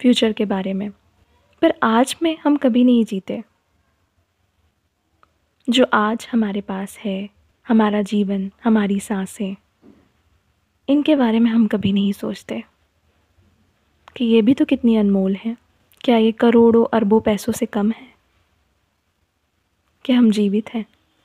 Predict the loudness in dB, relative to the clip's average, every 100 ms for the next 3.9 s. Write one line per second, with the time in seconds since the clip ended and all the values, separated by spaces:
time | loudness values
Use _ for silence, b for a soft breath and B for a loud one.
0 | _ _ _ _ -6 -4 -4 -6 -6 -2
1 | -2 -2 -2 -4 -2 -4 -4 -6 -16 _
2 | -4 -2 -2 -4 -4 -6 -4 -2 -2 -2
3 | -2 -2 -2 -2 -2 -4 -6 -4 -4